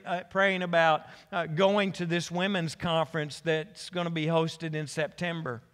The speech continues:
It's always a very special time for the ladies of our church that go, and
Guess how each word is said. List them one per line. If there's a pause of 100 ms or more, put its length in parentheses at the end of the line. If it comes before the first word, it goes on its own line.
(360)
It's
always
a
very
special
time
for
the
ladies
of
our
church
that
go,
and